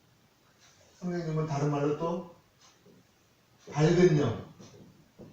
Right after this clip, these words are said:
응? 악한 영들은 어두움의 영이라고 해요. 또 다른 말로 생명의 성령.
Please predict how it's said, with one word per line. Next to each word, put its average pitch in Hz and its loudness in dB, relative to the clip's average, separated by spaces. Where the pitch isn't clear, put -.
응? 151 -12
악한 175 0
영들은 156 2
어두움의 139 4
영이라고 101 -6
해요. - -18
또 180 -6
다른 190 0
말로 180 -2
생명의 240 4
성령. 131 0